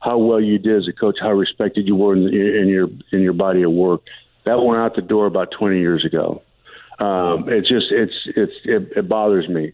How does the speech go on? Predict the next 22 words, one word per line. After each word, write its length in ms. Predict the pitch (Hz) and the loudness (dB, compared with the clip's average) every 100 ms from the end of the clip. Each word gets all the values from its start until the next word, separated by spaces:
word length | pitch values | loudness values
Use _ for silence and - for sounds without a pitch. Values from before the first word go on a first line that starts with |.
| - | -6
Um, 420 | 98 95 87 85 - _ _ _ | -2 0 0 -2 -6 _ _ _
I 120 | 104 113 | -4 -2
think 180 | 160 | 0
what 180 | 156 127 | 0 0
they 140 | 143 139 | 0 0
did, 480 | 120 117 113 - - _ 117 | 2 2 0 -4 -20 _ -10
because 300 | 104 139 120 | -6 -4 -2
he's 160 | 107 | -2
been 160 | 95 117 | -2 0
in 80 | 120 | 2
the 80 | 113 | 2
league 260 | 120 120 | 0 -2
for 120 | - 107 | -4 -2
so 120 | 123 | 0
long 260 | 113 110 110 | 0 2 0
and 160 | 90 | 0
they 60 | 101 | -2
did 180 | 95 95 | -2 -2
such 220 | 117 107 | -2 -4
a 40 | |
great 280 | 95 107 104 | -2 0 0
job, 320 | 98 101 104 | 0 0 0